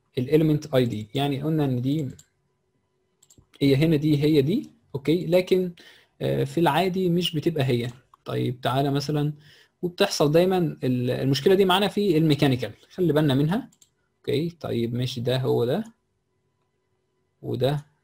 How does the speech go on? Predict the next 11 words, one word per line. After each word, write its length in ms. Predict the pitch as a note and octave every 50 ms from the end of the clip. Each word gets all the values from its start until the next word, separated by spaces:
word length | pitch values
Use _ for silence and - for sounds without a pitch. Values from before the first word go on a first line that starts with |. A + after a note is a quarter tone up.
| _ -
هو 300 | B2+ C3 C3 C3 B2+ B2+
ده، 180 | C3+ F#3 B3+ B3+ - - _ _ _ _ _ -
اوكي. 300 | C3 - B2+ A2 - - _ _ - - - - - _ -
طيب 220 | - G#2+ G#2 G#2+ - -
نخلي 280 | E3 - B3+ C4 A#3+ G#3+
بالنا 380 | A3+ A#3+ B3+ B3+ G3+ - - D3
ان، 280 | C#3 C#3 C3+ B2+ B2 B2 A#2+ A#2+ B2 C3 C3 B2+ C3+ C3+ B2+ B2+ C3 _ _ _ _ _ _ _ _ _ _ _ _ _ _ _ _ -
ان 180 | B2+ B2 B2 B2
الايتم 540 | A#2 A#2+ A#2+ - F#3 A#3+ B3 B3 A3 F3+ F3+
اي 120 | G#3 A3
دي، 280 | F#3+ G#3 B3+ - -